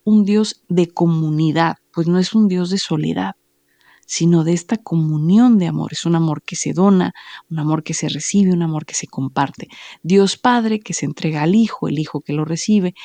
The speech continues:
el Hijo que se entrega al Padre, el Padre que lo recibe, y esa entrega mutua es tan fuerte, esa entrega y esa recepción, porque son las dos cosas, es tan fuerte que da lugar a una tercera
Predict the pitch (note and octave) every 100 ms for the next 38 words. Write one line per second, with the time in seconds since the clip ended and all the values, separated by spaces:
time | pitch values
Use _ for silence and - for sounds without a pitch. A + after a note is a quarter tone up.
0 | - - D3+ E3 D#3+ D#3 - C#3+ D3 D#3
1 | D3+ D#3 G#3 G3+ F3+ F3+ - - - -
2 | _ _ - D#3+ D3+ D#3+ D#3+ D#3 - D#3
3 | E3 F3+ - A3 G#3+ - G3+ A3+ B3 -
4 | A#3+ A3 G3+ - A3+ A3+ F#3+ F#3 C4+ -
5 | _ _ _ F3+ G3 A3 - E3 F#3+ B3
6 | _ - - D#3+ - A3 A3 - A#3 B3
7 | A3 - - - _ - D#3 F#3 F#3 -
8 | G3 D3 C#3+ - F3 F3 F3+ - E3+ -
9 | - - C#3+ C#3+ E3 D#3+ - F3 F3+ -
10 | _ - - - - F3 - A3+ - A#3
11 | G3+ - A3+ _ - F#3 F#3 G3+ A#3 G3
12 | F#3+ E3+ F3 - D#3+ D#3+ D#3+